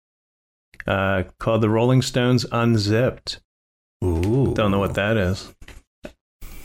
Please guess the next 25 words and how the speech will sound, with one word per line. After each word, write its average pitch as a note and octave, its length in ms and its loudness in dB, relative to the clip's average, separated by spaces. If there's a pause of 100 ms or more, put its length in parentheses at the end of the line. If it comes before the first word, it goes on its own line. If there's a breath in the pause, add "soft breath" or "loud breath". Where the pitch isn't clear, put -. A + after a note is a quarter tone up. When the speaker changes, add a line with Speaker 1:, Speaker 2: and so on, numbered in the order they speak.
(160)
Speaker 1:
<laughs> - 80 4 (1400 loud breath)
So B2 160 2
those C3+ 200 2
are C#3 60 4
the B2 80 4
books A#2+ 600 -2 (140)
you A2+ 240 2
wanna A2 440 2 (560)
go, A2 280 2
uh, G#2 340 0 (180)
look B2+ 160 -2
for. F3 440 0 (380)
Probably D3+ 320 0
look B2 200 -2
for A#2 140 -2
the G#2 100 0
B A2 160 0
B G2 140 -2
King. G#2+ 580 -2 (460)
I A#2+ 100 0
don't A2 100 0
know G#2+ 80 2
about G2+ 220 0
the - 100 -2
Elvis, G2 640 -2